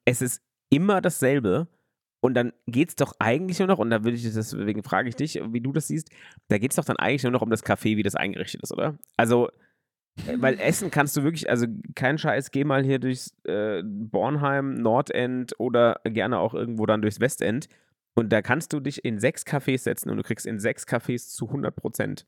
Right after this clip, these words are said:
Speaker 1: nicht zu hundert Prozent, aber zu achtzig Prozent dieselben Gerichte. Das find ich irgendwie ein bisschen
Speaker 2: Findest du, findest du
Speaker 1: Find ich ein bisschen
Speaker 2: langweilig, oder wie?
Speaker 1: langweilig. Also da find ich irgendwie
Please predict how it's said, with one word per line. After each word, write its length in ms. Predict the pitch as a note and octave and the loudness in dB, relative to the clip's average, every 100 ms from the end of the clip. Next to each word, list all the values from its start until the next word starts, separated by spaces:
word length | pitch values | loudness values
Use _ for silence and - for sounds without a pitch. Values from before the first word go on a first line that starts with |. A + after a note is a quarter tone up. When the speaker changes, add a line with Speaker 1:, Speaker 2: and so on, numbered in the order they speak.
| - | -8
Speaker 1:
nicht 200 | C#3+ - | -6 -6
zu 60 | |
hundert 220 | A2 G#2 | -4 -4
Prozent, 280 | - G#2 - | -4 -6 -4
aber 260 | - A#2 F2 | 0 0 0
zu 180 | - - | -4 -6
achtzig 460 | - A#2+ - A#2+ - | -2 -2 -2 -10 -6
Prozent 340 | A#2 G#2 G2+ | -4 -4 -4
dieselben 300 | G2 F#2 F#2+ | -4 -4 -4
Gerichte. 420 | F#2+ A2 B2+ D#3+ - _ _ _ _ _ _ _ _ _ _ _ _ _ _ _ _ _ | -4 -4 -2 -6 -6 _ _ _ _ _ _ _ _ _ _ _ _ _ _ _ _ _
Das 220 | G#2 C3+ C3 | -6 -4 -2
find 120 | C#3+ | -2
ich 120 | C3+ | -2
irgendwie 220 | A2+ D3 | -2 0
ein 100 | C#3+ | 0
bisschen 500 | C#3 D3+ E3 D#3 D#3 D#3 _ _ _ _ _ _ _ _ _ _ _ _ _ _ _ _ _ - | -2 0 0 0 -4 -8 _ _ _ _ _ _ _ _ _ _ _ _ _ _ _ _ _ -14
Speaker 2:
Findest 260 | A3+ - | -12 -10
du, 200 | G#3 G3 | -10 -10
findest 240 | F#3+ G3+ G3+ | -12 -14 -2
du 40 | |
Speaker 1:
Find 140 | D3 D#3+ | 0 0
ich 40 | |
ein 60 | G3 | 0
bisschen 160 | F#3+ | 2
Speaker 2:
langweilig, 0 | |
oder 0 | |
wie? 0 | |
Speaker 1:
langweilig. 460 | F#3+ - A2 F2+ F#2 | 2 2 2 2 0
Also 120 | A#2 | 2
da 80 | B2 | 2
find 140 | C#3 D#3 | 0 -2
ich 40 | |
irgendwie 200 | D3+ C#3+ | -2 -4